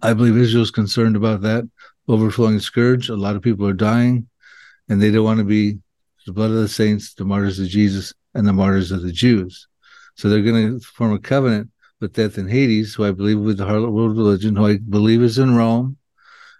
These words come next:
and they have lo-, strong holdings on Jerusalem. And the, remember Revelation chapter eleven says,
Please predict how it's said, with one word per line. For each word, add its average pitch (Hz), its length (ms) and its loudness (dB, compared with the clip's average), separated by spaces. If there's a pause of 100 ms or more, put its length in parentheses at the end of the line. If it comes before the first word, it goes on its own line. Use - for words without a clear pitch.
(100)
and 101 140 0
they 107 80 2
have 101 100 0
lo-, 101 260 -4
strong 127 360 -2
holdings 107 560 0
on 98 520 -4 (340)
Jerusalem. 110 640 0 (560)
And 104 340 0
the, 127 720 -8
remember 113 340 2
Revelation 113 480 0
chapter 107 300 -4
eleven 120 340 0
says, 104 480 -4